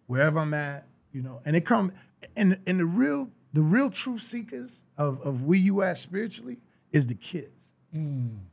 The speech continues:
Speaker 1: right?
Speaker 2: Yeah.
Speaker 1: When the kids come up to you or hug your leg or whatever,
Speaker 2: Energy.
Speaker 1: they don't know who you was and what you did or whatever. But
Speaker 2: Yeah.
Speaker 1: those are like, you know, tho-, th-, that's like God's sign off.
Speaker 2: For sure.
Speaker 1: You know,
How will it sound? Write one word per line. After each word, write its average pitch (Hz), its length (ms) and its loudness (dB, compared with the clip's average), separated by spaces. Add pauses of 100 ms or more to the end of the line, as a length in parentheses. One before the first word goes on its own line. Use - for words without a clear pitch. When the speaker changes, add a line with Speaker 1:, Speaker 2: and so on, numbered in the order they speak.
Speaker 1:
right? 165 260 -2 (160)
Speaker 2:
Yeah. 131 200 -10
Speaker 1:
When 170 140 8
the 165 60 6
kids 254 460 0
come 214 260 -8
up 220 180 -6
to 208 120 -14
you 220 260 -8
or 139 140 -6
hug 196 280 -2
your 180 140 -2
leg 190 480 -4
or 165 60 -6
whatever, 185 320 0
Speaker 2:
Energy. 185 80 -6
Speaker 1:
they 208 120 0
don't 240 140 -2
know 190 120 -2 (100)
who 208 160 -4
you 180 160 -2
was 185 480 -4
and 135 80 -6
what 185 220 -6
you 151 60 -10
did 180 240 -2
or 170 40 -4
whatever. 180 480 -4 (320)
But 151 120 2
Speaker 2:
Yeah. - 100 -6
Speaker 1:
those 214 200 4
are 190 60 0
like, 160 420 -2 (440)
you 180 120 4
know, 151 160 4
tho-, 175 200 2 (120)
th-, - 160 -6
that's 233 220 4
like 190 220 0
God's 175 360 2
sign 190 300 0
off. - 320 -8
Speaker 2:
For 156 80 -10
sure. 175 160 -6
Speaker 1:
You 175 60 4
know, 175 280 0